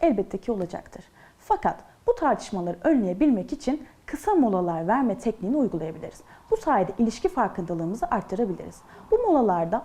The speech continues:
oda değişikliği yapabilir, nefes egzersizleri yapabilir ve su içebiliriz. Bu sayede de düşünme imkanı bulup uzayan tartışmaların önünü kesebiliriz. Ek olarak çiftlerin cinsel hayatları tartışmalardan da etkilenebilir.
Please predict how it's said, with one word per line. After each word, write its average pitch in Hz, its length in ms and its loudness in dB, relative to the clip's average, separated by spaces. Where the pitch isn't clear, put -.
oda 233 220 4
değişikliği 202 480 0
yapabilir, 170 500 -4
nefes 277 280 0
egzersizleri 180 680 -2
yapabilir 185 400 -4
ve - 40 -6
su - 180 0
içebiliriz. 202 560 -2
Bu 480 60 0
sayede 220 360 2
de 370 80 -2
düşünme 262 340 2
imkanı 214 480 -2
bulup 190 240 0
uzayan 220 380 2
tartışmaların 180 680 -2
önünü 269 320 2
kesebiliriz. - 600 -4
Ek 349 100 0
olarak 175 280 2
çiftlerin 294 540 2
cinsel 220 300 0
hayatları 175 460 -2
tartışmalardan 175 840 -4
da 262 60 2
etkilenebilir. 185 580 -6